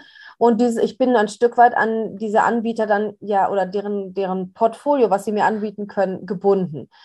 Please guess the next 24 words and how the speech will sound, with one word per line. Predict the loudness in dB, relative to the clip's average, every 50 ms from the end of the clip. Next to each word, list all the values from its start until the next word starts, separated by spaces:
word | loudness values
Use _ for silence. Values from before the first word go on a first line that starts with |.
| -20 -20 -20 -20 -10 -2
Und | 2 4 4 4 4 2 0 -2 -6 -4
natürlich | 0 2 2 2 2 0 -2 0 0 0 0
ist | -2 -2 -4
es | -4 -2
ein | 0 0 0 2 2
marktwirtschaftliches | 2 2 0 0 -4 -10 -8 -4 -4 -4 -4 -4 -8 -6 -6 -6 -6
Interesse, | -8 -10 -8 -4 0 0 2 2 2
und | 0 0
das | 0 -2 0 4
war | 4 4 4
auch | 2 0
der | -2 0 0 0 -2
Anlass | -4 -4 0 2 2 2 2 0
für | -8 -10
diese | -8 -8 -6 -6 -4 -2
Änderung, | 0 0 0 0 0 0 -2
dass | -2 -6 -6
ich | -8 -10
jetzt | -10 -8
einen | -8 -6
Beratungsanspruch | -4 0 2 2 2 2 0 -6 -10 -6 -4 -4 -4 -4 -8 _ -10 -10 -8 -4
da | -4 -4 -4
habe, | -2 0 0 2 2 2 0 0 -2 -18 -20 -20 _ _ -20 _ _ _ _ _ -2
dass | 4 6 6 6 6 2 -8